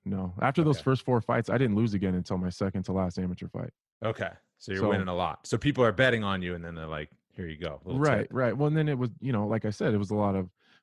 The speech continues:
Speaker 1: was a lot of gang members. It was a lot of, like, kinda sketchy people. So, like, you're fighting, you know, a guy from an opposite gang, then everyone, th-, there's a lot of dirty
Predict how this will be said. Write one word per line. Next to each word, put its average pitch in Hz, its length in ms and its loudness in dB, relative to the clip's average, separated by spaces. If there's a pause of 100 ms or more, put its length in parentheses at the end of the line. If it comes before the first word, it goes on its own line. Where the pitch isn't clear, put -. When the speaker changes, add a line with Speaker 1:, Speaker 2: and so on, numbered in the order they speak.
Speaker 1:
was - 40 -12
a - 40 -6
lot 92 100 -8
of 92 60 -12
gang 110 220 -2
members. 110 360 -2
It 95 40 -6
was 90 120 -6
a 92 40 -4
lot 92 200 -2
of, 92 120 -4
like, 95 180 -8
kinda 95 220 -4
sketchy - 380 -8
people. 131 320 -4
So, 104 200 -2
like, 95 280 -4 (460)
you're 113 140 0
fighting, 98 580 -2 (120)
you 107 120 -4
know, 92 120 -4
a 98 40 -4
guy 98 280 -4
from 92 200 -6
an 92 60 -8
opposite 98 360 -8
gang, 117 400 -2 (240)
then 98 160 -4
everyone, 98 300 -6
th-, 104 260 -6
there's 104 160 -4
a 98 40 -6
lot 98 220 -6
of 98 120 -8
dirty 98 460 -4